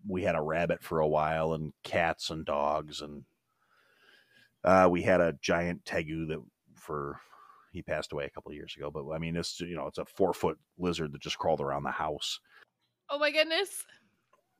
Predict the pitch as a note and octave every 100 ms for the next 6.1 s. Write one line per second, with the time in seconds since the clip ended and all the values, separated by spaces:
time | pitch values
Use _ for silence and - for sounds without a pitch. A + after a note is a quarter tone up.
0 | - C3+ C3 D3+ D#3 C#3 - D3 B2+ B2+
1 | B2 A#2 A#2 A2+ G2 F#2+ - _ - A#2
2 | A2+ G2+ A2 G#2 F2+ - D#3 A#2 D2+ -
3 | _ _ _ _ _ _ _ _ _ _
4 | - G#2+ A2+ G2+ G2+ G#2 - _ _ -
5 | - G2+ G#2+ G#2+ G#2+ - G2+ F#2+ F2+ F2
6 | F2